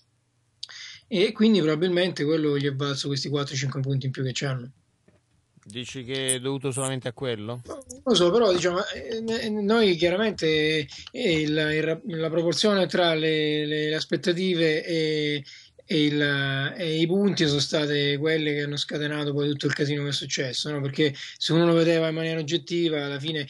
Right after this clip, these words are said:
Speaker 1: anche il Benevento, quando fino a cinque, dieci giornate fa era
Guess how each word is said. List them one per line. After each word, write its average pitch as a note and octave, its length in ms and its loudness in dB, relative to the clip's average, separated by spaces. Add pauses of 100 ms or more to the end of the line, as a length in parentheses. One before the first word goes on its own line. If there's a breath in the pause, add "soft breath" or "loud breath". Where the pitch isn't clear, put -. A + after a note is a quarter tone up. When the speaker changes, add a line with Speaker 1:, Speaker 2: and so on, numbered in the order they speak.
Speaker 1:
anche D3 260 -4
il D3 60 2
Benevento, D#3 560 0
quando D3 340 -4
fino D#3 180 2
a D3 220 2
cinque, D#3 380 0
dieci D#3 260 4
giornate D#3 320 0
fa D3 300 2
era C#3+ 260 -2